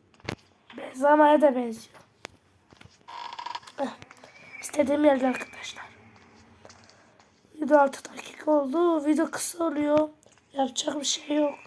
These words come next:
Ama on dakikayı geçsin istiyorum ya. Biraz buna dakika geçeriz. Böyle on dakika sürür.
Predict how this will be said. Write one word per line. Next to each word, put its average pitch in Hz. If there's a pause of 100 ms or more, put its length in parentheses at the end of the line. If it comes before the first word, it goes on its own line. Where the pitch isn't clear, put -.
(1120)
Ama 311
on 339
dakikayı 302
geçsin 269
istiyorum - (200)
ya. - (1160)
Biraz 262
buna 285
dakika -
geçeriz. 311
Böyle 294
on 285
dakika 269
sürür. -